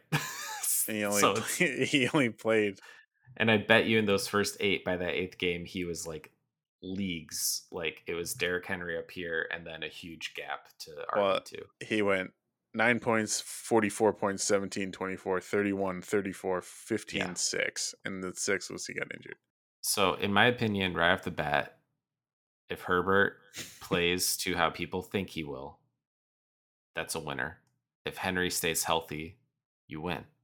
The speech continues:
Speaker 2: Yeah.
Speaker 1: That's just that. And then the rest of your team, you know, I think it's solid picks. I think Metcalf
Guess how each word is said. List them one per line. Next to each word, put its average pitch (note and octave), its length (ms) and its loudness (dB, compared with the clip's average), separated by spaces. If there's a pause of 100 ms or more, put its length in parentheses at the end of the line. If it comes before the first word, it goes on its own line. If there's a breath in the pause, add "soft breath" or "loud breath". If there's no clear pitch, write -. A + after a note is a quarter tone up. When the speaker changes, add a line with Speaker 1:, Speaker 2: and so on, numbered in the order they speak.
(420)
Speaker 2:
Yeah. G2+ 100 2
Speaker 1:
That's - 180 0
just - 280 -6
that. - 200 -6 (480 loud breath)
And G2+ 160 2
then G2 320 6
the G2+ 100 0
rest G2+ 220 4
of F2+ 80 -4
your F#2 80 0
team, F2+ 500 -2
you G2 100 -6
know, F2 220 2
I F2 80 2
think G2 160 -2
it's F2+ 120 -4
solid E2 260 2
picks. F2 240 -8
I F#2 40 -2
think G#2 220 -2
Metcalf F#2+ 720 -2